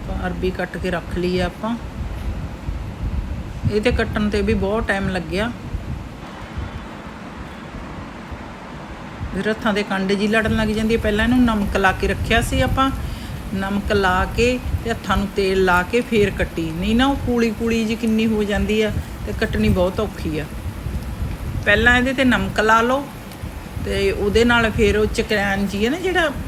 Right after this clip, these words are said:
ਕੂਲਾਪਣ ਜਿਹਾ ਉਹ ਹਟ ਜਾਂਦਾ, ਤੇ ਹੱਥਾਂ 'ਤੇ ਤੇਲ ਲਾਓ, ਤੇਲ ਲਾ ਕੇ ਤੇ ਫੇਰ ਕੱਟੋ।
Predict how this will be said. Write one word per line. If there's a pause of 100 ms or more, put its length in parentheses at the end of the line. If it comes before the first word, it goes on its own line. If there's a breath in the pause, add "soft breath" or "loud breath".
(140)
ਕੂਲਾਪਣ
ਜਿਹਾ
ਉਹ
ਹਟ
ਜਾਂਦਾ,
ਤੇ
ਹੱਥਾਂ
'ਤੇ
ਤੇਲ
ਲਾਓ, (760)
ਤੇਲ
ਲਾ
ਕੇ
ਤੇ
ਫੇਰ
ਕੱਟੋ।